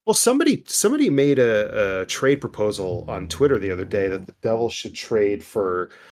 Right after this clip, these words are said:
before this whole Bratt thing went down, like, Bratt plus whatever, plus a first or something for Mitch Marner,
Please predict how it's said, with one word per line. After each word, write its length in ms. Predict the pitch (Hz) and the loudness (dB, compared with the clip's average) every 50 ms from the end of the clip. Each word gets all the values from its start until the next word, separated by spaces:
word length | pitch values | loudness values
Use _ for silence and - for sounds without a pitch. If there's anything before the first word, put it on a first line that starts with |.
| _ _ - | _ _ -10
before 320 | 110 101 - - 135 120 107 | -10 -8 -2 2 4 4 4
this 120 | 104 - | 2 0
whole 180 | - 113 101 - | 0 -2 0 2
Bratt 260 | - 110 110 104 - | 2 2 2 2 0
thing 200 | - 104 95 - | -4 -4 -4 -4
went 180 | 92 92 87 | -8 -10 -10
down, 320 | - 101 95 92 90 90 90 | -8 -8 -6 -6 -6 -8 -6
like, 220 | 90 92 87 - - | -8 -8 -8 -8 -6
Bratt 360 | 101 107 110 107 104 - - | -2 0 0 0 0 -2 -6
plus 340 | - - 117 104 - - - | -4 -2 -2 -2 -2 -4 -8
whatever, 680 | 92 95 98 98 104 110 107 - 95 90 87 87 85 - - - _ _ | -4 -2 0 0 2 0 0 -2 -2 -4 -4 -6 -8 -10 -14 -20 _ _
plus 200 | - 110 101 - | -6 -6 -4 -4
a 60 | 107 | -8
first 420 | - - - 113 107 101 - - - | -8 -4 -2 0 0 0 -2 -6 -8
or 60 | 101 | -6
something 420 | - - 110 95 87 - 95 110 | -6 -6 -6 -8 -6 -6 -8 -8
for 180 | 110 - 104 87 | -6 -6 -8 -6
Mitch 280 | 92 95 85 - - 95 | -6 -6 -6 -6 -8 -8
Marner, 480 | 90 92 104 101 95 90 85 87 87 | -6 -4 -4 -4 -4 -6 -8 -12 -16